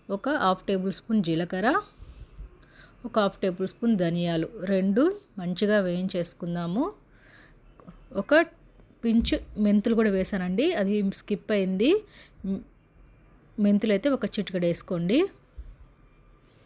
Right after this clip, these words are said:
తర్వాత వీటిని బాగా వేగాక తీసి పక్కన పెట్టేసుకొని అదే బాండిల్లో పచ్చి కొబ్బరి అయితే వేసి లైట్గా వేయించుకుందాము. మరీ ఎక్కువేం కాదు,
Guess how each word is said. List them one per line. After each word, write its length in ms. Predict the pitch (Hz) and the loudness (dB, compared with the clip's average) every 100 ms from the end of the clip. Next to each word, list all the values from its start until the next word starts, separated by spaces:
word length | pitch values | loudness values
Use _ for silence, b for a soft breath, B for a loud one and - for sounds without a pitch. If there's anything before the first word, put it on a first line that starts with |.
| b b b b - | b b b b 0
తర్వాత 200 | 214 233 | 2 4
వీటిని 320 | 220 - 196 | 2 0 -2
బాగా 340 | 165 170 185 | 0 0 2
వేగాక 380 | 202 180 180 170 233 | 2 2 0 -2 -4
తీసి 200 | 226 220 - | -4 -6 -8
పక్కన 260 | 175 202 202 | -6 -2 -2
పెట్టేసుకొని 640 | 185 180 175 - 170 170 170 175 | -2 -6 -8 -8 -6 -6 -4 -2
అదే 260 | 180 208 | 2 2
బాండిల్లో 560 | 208 185 175 170 170 277 | 2 0 0 0 0 -2
పచ్చి 360 | - 175 - | -2 -8 -8
కొబ్బరి 360 | - 190 185 175 | -6 -2 0 0
అయితే 300 | 175 247 294 | 0 2 2
వేసి 420 | 208 175 175 277 349 B B B 190 | 2 0 0 0 -2 B B B -4
లైట్గా 640 | 170 175 247 - 254 247 | -2 0 -2 -2 2 4
వేయించుకుందాము. 680 | 226 196 196 - 185 180 190 | 4 2 -2 -4 -6 -2 0
మరీ 260 | 262 202 214 | 2 2 2
ఎక్కువేం 480 | 202 170 190 185 180 | 0 -2 -4 -2 -2
కాదు, 480 | 170 170 190 320 | -2 0 0 0